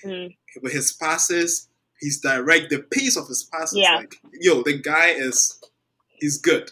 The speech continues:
Speaker 2: I think he's gonna bench
Speaker 1: Okay.
Speaker 2: Chilwell. 'Cause mind you, Tuchel, Tuchel doesn't like Chilwell,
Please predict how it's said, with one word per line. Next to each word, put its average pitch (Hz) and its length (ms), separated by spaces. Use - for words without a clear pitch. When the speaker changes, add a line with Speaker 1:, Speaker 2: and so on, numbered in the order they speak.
Speaker 2:
I 143 80
think 185 220
he's 147 120
gonna 147 200
bench 135 280
Speaker 1:
Okay. 135 140
Speaker 2:
Chilwell. 165 160
'Cause 175 180
mind 208 240
you, 156 140
Tuchel, - 320
Tuchel 262 320
doesn't 180 360
like 147 240
Chilwell, 139 380